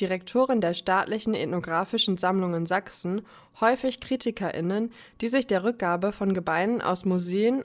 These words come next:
an ihre Heimatländer entgegenstellen. Während der Kolonialzeit wurden immer wieder Artefakte und menschliche Knochen aus Kolonien nach Deutschland gebracht.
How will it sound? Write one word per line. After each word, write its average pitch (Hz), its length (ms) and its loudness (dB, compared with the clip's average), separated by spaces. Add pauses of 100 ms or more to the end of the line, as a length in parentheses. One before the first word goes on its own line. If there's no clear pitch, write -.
an 180 180 2
ihre 180 240 -4
Heimatländer 202 680 0
entgegenstellen. 170 960 -2 (480)
Während 247 240 4
der 220 80 6
Kolonialzeit 185 1000 0
wurden 185 240 0
immer 254 380 2
wieder 214 380 2
Artefakte 226 800 0
und - 180 -4
menschliche 226 460 -2
Knochen 202 480 -2
aus 175 220 -2
Kolonien 185 520 2
nach 220 140 0
Deutschland 165 520 -2
gebracht. - 560 -12